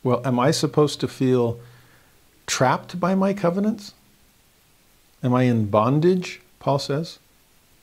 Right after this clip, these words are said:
Again, I'm doing everything that I can. And, and when faith and hope are gone, still holding on to charity, I'm trying to be forgiving, I'm trying to make this work. But there are times where, and I'm, I'm the last person to give any marriage advice on,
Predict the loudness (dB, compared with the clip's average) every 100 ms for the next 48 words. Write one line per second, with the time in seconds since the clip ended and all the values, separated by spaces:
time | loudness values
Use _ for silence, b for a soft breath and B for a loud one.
0 | _ _ -2 0 2 4 6 6 4 4
1 | 2 2 2 2 2 0 0 0 0 -2
2 | -4 B B B B B -2 0 2 2
3 | 2 2 4 4 6 4 4 4 4 4
4 | 2 0 4 4 6 4 4 4 2 2
5 | 4 6 6 4 2 0 0 0 0 0
6 | 2 4 4 2 0 0 0 -2 -4 -6
7 | -4 -2 -2 -6 B B B B B 2
8 | 2 2 2 4 4 2 0 2 4 2
9 | 2 4 6 6 4 2 2 4 4 4
10 | 4 4 2 2 2 0 -4 -2 -2 -2
11 | -4 -2 0 0 0 0 0 0 -2 -4
12 | -4 -4 -4 -6 -4 -6 -6